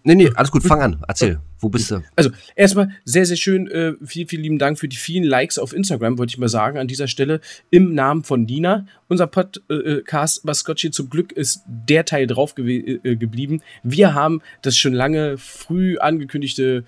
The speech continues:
Speaker 2: Foto Giller Arbeit und Nina gemacht. Ähm, findet auf unserem Instagram-Account, kommt sehr gut an.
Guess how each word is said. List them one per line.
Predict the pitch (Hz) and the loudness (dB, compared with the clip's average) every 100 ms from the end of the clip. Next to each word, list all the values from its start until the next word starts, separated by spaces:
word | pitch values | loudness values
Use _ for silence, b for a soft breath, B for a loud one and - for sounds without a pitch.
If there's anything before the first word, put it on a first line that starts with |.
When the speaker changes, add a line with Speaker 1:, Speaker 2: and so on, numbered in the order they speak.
| b b b | b b b
Speaker 2:
Foto | - 180 202 170 127 b - | 2 4 6 2 -2 b -4
Giller | 156 143 | 0 2
Arbeit | 113 127 123 | 2 0 -2
und | 117 | -2
Nina | 147 127 | 0 0
gemacht. | 95 107 - - B B - | 0 -2 -4 -12 B B 2
Ähm, | 120 117 113 | 6 6 4
findet | 156 147 | -2 -2
auf | 127 | -4
unserem | 120 123 113 | -4 -4 -4
Instagram-Account, | 135 117 110 98 107 107 104 B B B | -4 -4 -4 -6 -4 -4 -6 B B B
kommt | - 117 - | 0 0 0
sehr | 101 131 | 0 2
gut | 131 120 | 2 -4
an. | 110 117 | -2 -2